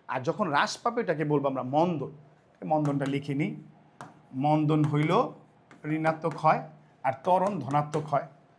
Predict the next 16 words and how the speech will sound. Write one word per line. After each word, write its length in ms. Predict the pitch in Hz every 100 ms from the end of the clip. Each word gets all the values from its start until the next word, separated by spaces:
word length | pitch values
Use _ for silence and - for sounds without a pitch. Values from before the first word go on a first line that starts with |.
| _
ঠিক 140 | 254 349
আছে? 200 | - - - _ _ -
তাহলে 260 | 147 165
আমরা 220 | 160 156 151
ত্বরণ 380 | 180 190 196
যদি 280 | 175 165 160 - - _ _ _ _ -
ডেফ-, 420 | 143 170 - -
ডেফিনেশন 520 | 147 165 196 208 214 185
দিতে 220 | 165 165
যাই 160 | 151
ত্বরণের, 400 | 143 170 165 147 196 - _ _ -
সময়ের 760 | - - 151 160 175 202 226 233
সাথে, 680 | - - 143 - 135 165 185 -
সময়ের, 800 | - - 135 143 151 165 160 220 - - - - -
শর্টে 240 | 208 214
লিখলাম, 440 | 240 180 139 160